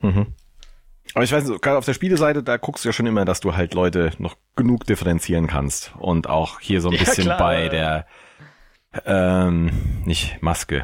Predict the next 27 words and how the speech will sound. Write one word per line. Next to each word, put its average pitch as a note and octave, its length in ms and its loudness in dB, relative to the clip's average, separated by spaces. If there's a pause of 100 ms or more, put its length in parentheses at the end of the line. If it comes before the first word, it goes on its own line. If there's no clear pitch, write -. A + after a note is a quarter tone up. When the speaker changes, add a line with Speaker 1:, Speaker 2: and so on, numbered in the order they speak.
(160)
Speaker 1:
aber D#2+ 220 0
halt E2 180 -2
beim D#2+ 140 -2
Kostüm, F#2 680 0 (120)
äh, G#2+ 360 -4
so F#2 140 0
n-, G#2+ 280 -6
irgendwas A2+ 400 0
mitzukriegen. F2+ 380 -2
Aber E2+ 100 0
Leute, F#2+ 220 2
die F#2+ 140 0
halt F2+ 140 -2
ne, F#2 80 0
ne, F2+ 140 0
ne F2 160 2
Maske F2+ 320 0
aufhaben, E2 380 -2
die E2 80 -2
du E2 60 0
noch E2 60 2
nicht F#2 140 -4
mal D#2+ 120 -2
ins D2+ 140 -6
Gesicht F#2 280 -4
gucken E2 220 -2
kannst, D#2 380 -4